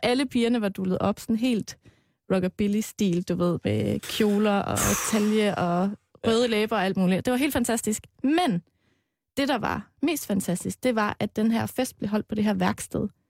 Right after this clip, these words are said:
der altså også huser en masse knallerter.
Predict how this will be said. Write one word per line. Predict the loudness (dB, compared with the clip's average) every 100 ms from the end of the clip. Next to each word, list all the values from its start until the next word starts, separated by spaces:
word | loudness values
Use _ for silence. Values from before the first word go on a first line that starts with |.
| _ _ _ _ 0
der | 2
altså | 2 0
også | 0 0 -2 -10 _
huser | _ 0 0 0 -2 -6 _ _ _ _ _ _ _ _ _ 0
en | 4
masse | 4 2 -4
knallerter. | -2 0 0